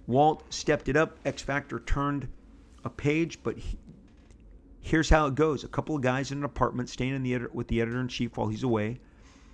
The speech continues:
and their romantic notion of the original X-Men and seeing them back together set them on a course to do this. It was clumsy. It stumbled.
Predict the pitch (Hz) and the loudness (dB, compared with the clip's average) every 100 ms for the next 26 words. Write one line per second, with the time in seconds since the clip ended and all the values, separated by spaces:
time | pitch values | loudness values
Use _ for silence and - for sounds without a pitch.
0 | - - 120 117 110 113 110 117 127 127 | -20 -4 0 2 4 4 4 2 0 -2
1 | - 120 123 123 135 123 117 113 123 117 | -2 2 2 2 -4 -2 2 2 0 0
2 | 113 117 127 113 - 123 113 - 123 123 | 2 2 0 -2 -2 -2 -2 -2 -2 0
3 | 113 117 - 110 110 117 107 - - - | 0 0 0 -2 -2 -2 -6 -12 -20 -16
4 | - 139 131 135 135 139 - 113 - 127 | -2 0 2 2 2 0 -2 -2 0 0
5 | 226 196 110 113 113 - - 127 131 127 | 2 2 2 -2 -6 -8 -4 -2 -2 -4
6 | - - - - 123 - - 139 147 190 | -6 -12 -8 -4 -4 -2 0 2 4 4